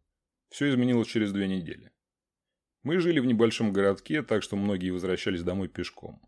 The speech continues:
Некоторые на велосипедах и гироскутерах. Тех, кто жил далеко, забирали беспилотники.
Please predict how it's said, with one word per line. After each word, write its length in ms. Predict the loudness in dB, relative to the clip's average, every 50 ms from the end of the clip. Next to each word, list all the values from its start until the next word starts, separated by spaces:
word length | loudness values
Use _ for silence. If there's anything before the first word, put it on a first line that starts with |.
| _ _ _ _ _ _ _ _ _
Некоторые 460 | -2 -2 -2 -2 -2 -2 0 2 2
на 80 | 2 2
велосипедах 680 | 2 0 -2 -2 -4 -6 -2 0 0 0 0 -4 -4
и 20 |
гироскутерах. 920 | -4 -2 -2 -2 -2 -4 -8 -14 -20 -18 -18 -18 -20 -20 -20 -20 -20 _ _ _ _ _ _ _ _ _ _ _ _ _ _ _
Тех, 220 | -4 -4 -4 -4
кто 240 | -6 -4 0 0 2
жил 200 | 4 4 2 4
далеко, 480 | 4 6 4 4 4 2 6 6 6 6
забирали 460 | 6 4 4 6 6 6 6 6 4
беспилотники. 960 | 2 0 -2 -4 -4 -2 0 2 2 0 -2 -4 -12 -16 -16 -16 -20 -20